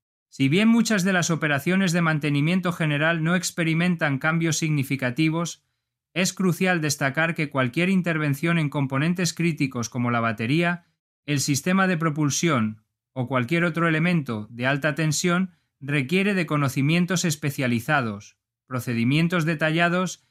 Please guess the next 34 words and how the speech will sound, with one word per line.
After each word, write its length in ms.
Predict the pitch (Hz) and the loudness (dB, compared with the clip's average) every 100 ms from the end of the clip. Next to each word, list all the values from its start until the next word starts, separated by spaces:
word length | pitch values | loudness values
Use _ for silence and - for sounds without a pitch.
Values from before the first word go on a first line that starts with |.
| _ | _
y 100 | - | -4
equipos 420 | 131 120 165 180 160 | -4 -2 -2 0 -2
específicos. 920 | 139 139 139 127 117 110 98 101 - _ _ _ - | -2 -4 -2 -2 -2 -10 -14 -18 -20 _ _ _ -6
A 120 | 135 | -2
esta 240 | 180 220 | 0 2
metamorfosis 840 | 208 190 185 170 151 196 185 175 - | 2 2 2 0 0 -2 0 0 0
técnica 640 | 196 180 160 135 143 143 _ _ | -2 0 0 0 -2 -4 _ _
se 200 | - 160 | -10 -4
suma 320 | 143 202 214 214 | -2 0 2 2
una 220 | 202 185 | 2 2
presión 420 | 160 151 190 202 | 0 0 0 0
económica 640 | 185 156 151 180 175 170 | 0 0 0 0 0 0
significativa 1120 | 156 170 151 135 143 135 123 180 180 151 151 _ _ - | -2 0 0 0 -2 -2 -2 0 0 -2 -4 _ _ -6
y 120 | 143 | -2
la 140 | 143 | 0
llegada 400 | 135 135 165 196 | 2 2 2 2
masiva 480 | 202 180 - 196 180 | 2 2 2 0 2
de 120 | 165 | 0
nuevas 380 | 143 165 175 151 | 0 0 2 0
marcas 400 | 156 165 165 151 | 0 0 0 -2
chinas 380 | - 156 151 147 | -2 -2 0 0
al 100 | 151 | 0
mercado. 640 | 139 131 139 113 95 95 _ _ _ - | 0 -2 -2 -2 -4 -12 _ _ _ -4
Mientras 460 | 147 165 151 160 147 | 2 2 2 0 0
que 100 | 170 | 0
las 160 | 156 | 0
administraciones 920 | 160 160 160 156 156 151 202 208 156 - | 2 2 2 0 -2 -4 0 0 0 0
fomentan 520 | 135 156 175 156 131 | -2 0 0 2 0
la 80 | 123 | 0
adquisición 680 | 110 - 120 120 - 170 143 | -2 -4 -2 -2 0 0 2
de 100 | 143 | 0
estos 260 | 147 139 | -2 -2
vehículos 480 | 135 139 147 143 131 | 0 -2 -2 -2 -2
eficientes, 840 | 131 135 135 180 165 175 175 - | -4 -4 -2 0 0 -2 -6 -10